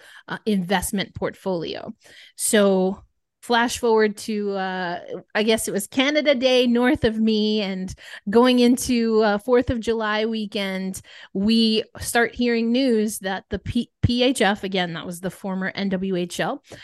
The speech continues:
was acquired by the Mark Walter Group. And Mark Walter Group also has,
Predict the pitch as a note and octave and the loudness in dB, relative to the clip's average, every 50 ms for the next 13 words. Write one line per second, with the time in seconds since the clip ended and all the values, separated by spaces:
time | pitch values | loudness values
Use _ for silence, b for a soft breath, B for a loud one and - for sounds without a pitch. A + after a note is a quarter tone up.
0 | B B B B G3+ G3+ A3 A3 G#3+ G3+ F#3+ - - G#3 G#3 - - - B3 C4+ | B B B B -2 2 4 4 4 4 2 -2 -4 -4 -2 0 0 0 0 0
1 | E4 F#4 E4+ A3+ F#3+ G3 F#3+ F#3 F#3 F#3 - B B B B B - G#3+ G#3+ G#3 | -2 -2 -2 -2 -2 -2 -2 -4 -6 -8 -12 B B B B B -4 -2 0 2
2 | G3+ G3+ G3+ G#3 F#3+ F#3 F3 G#3+ G3 G3 G3 G3 G#3 A3 A#3+ C4 C4 - - - | 2 2 2 0 0 -2 -4 -4 -2 0 0 2 2 2 2 0 -2 -4 -10 -10
3 | - F#3+ F3 F3+ F#3+ G#3 A#3 B3+ A#3+ - - A3 F#3+ F#3 E3 F#3 F3 E3+ - - | -8 -8 -4 -2 2 2 2 2 0 -2 -2 -2 -2 -4 -6 -6 -6 -6 -8 -10
4 | - - - - - G3+ G3 F#3+ F#3+ F#3+ F#3+ F#3+ F#3+ G#3 G#3+ G#3+ G#3+ A3 G#3 G#3 | -14 -18 -18 -14 -10 -8 -6 -6 -6 -6 -6 -6 -4 -4 -4 -4 -4 -4 -4 -2
5 | G#3 G3+ G#3 - G3+ G3 F#3 F#3+ F#3+ F#3+ F#3 G3+ - - F#3 F#3 F#3 - - F#3+ | -2 -4 -4 -6 -8 -6 -4 -4 -4 -4 -4 -6 -6 -6 -4 -4 -4 -4 -4 -4
6 | F#3+ F#3 F#3 F#3 F#3 F3+ F3 G3+ G3 G3 F#3+ F#3 F#3 F#3 F3+ - | -2 -2 -2 -2 -4 -4 -4 -4 -4 -2 -2 -2 -4 -4 -6 -8